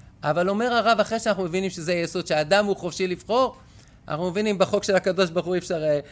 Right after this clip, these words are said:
אפשר גם דברים הפוכים, בסדר? לא עכשיו מסביר את זה, אה, דיאב-, שהקדוש ברוך הוא גם,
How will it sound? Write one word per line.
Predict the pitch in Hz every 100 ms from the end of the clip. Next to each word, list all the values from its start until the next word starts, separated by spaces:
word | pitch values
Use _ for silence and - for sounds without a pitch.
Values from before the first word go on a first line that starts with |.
| -
אפשר | - 175
גם | 165 160
דברים | 165 170
הפוכים, | 151 160 135 113
בסדר? | - 185 165 156
לא | 151
עכשיו | 139 139
מסביר | 123 143 147
את | 160
זה, | 175 185 - - - -
אה, | 135 127 123
דיאב-, | 147 143 - - - -
שהקדוש | - 160 160 165 165 254 226
ברוך | 226
הוא | 233 220 185
גם, | 233